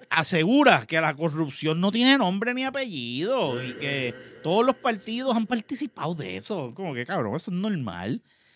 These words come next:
Eh, el señor Domenech dice, "Ricky Martin es un imprudente".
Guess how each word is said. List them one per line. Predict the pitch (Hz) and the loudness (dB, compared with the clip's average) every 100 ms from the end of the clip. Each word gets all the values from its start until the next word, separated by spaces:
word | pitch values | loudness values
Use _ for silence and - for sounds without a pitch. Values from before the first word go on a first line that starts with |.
| _ | _
Eh, | 131 143 139 135 131 123 117 110 | 0 2 2 2 0 -2 -4 -6
el | 117 | -4
señor | 160 165 190 | -4 -2 0
Domenech | 214 233 214 185 | 0 0 0 -2
dice, | 175 190 185 185 147 | -4 -4 0 2 2
"Ricky | 175 175 | 0 -2
Martin | 190 202 220 190 | 0 -2 -2 -4
es | 165 | -4
un | 175 | -2
imprudente". | 175 160 143 143 120 101 107 113 117 101 | -2 -4 -6 -6 -4 -6 -8 -8 -8 -10